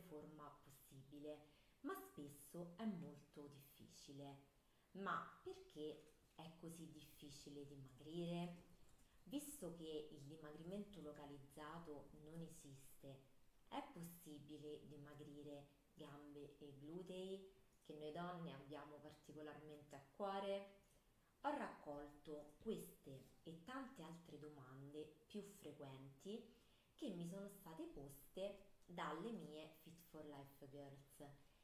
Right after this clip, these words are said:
e le ho argomentate in questa puntata della mia rubrica,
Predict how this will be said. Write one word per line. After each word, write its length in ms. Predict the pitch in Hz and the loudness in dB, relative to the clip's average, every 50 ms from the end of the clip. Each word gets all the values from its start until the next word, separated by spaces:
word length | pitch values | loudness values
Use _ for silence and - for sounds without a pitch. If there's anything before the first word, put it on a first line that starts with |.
| - - - - - | -18 -16 -16 -8 2
e 140 | - 277 277 | 6 6 8
le 220 | 240 240 247 226 185 | 8 8 8 8 8
ho 220 | 160 147 - - | 6 4 2 2
argomentate 1300 | - 196 202 202 175 170 170 165 156 147 147 147 - - 135 113 113 117 - - 202 262 285 - - - - - | 0 0 0 0 2 2 2 2 2 0 -2 -4 -6 -6 -4 -4 -4 -2 0 2 4 4 4 2 0 -8 -12 -6
in 160 | - 339 349 349 | 0 0 0 0
questa 400 | - - 170 170 170 - 160 156 | 0 -2 -2 -2 -2 -2 -4 -4
puntata 840 | 156 - 147 147 139 135 - 120 120 127 131 139 143 135 139 151 - - - - | -4 -4 -6 -6 -6 -8 -6 -6 -6 -4 -4 -4 -2 -2 -4 -4 -6 -10 -14 -10
della 380 | - 190 180 214 208 202 180 160 | -6 0 4 6 6 6 6 4
mia 180 | 151 147 143 143 | 4 2 0 0
rubrica, 580 | 151 143 135 - - 139 135 135 - - 143 | 0 -2 -2 -4 -4 -4 -4 -4 -4 -4 -4